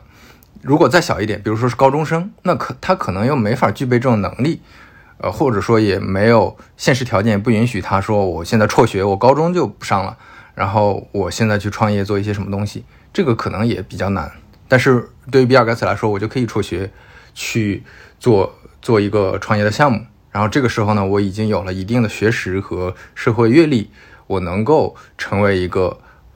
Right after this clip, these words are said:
呃，项目的推动者和一个公司的，呃，领导者。所以说这个，这个，你，你会发现年龄在这件事儿上，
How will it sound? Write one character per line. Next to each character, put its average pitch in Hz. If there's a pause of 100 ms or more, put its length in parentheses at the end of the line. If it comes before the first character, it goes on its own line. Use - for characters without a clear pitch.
(200)
呃， 95
项 120
目 104
的 95
推 131
动 160
者 95
和 92
一 92
个 92
公 101
司 104
的， 98 (180)
呃， -
领 101
导 104
者。 - (1300)
所 -
以 151
说 160 (160)
这 220
个， 123 (100)
这 202
个， 151 (360)
你， 127
你 120
会 143
发 170
现 147 (480)
年 127
龄 123 (160)
在 95
这 143
件 107
事 -
儿 90
上， -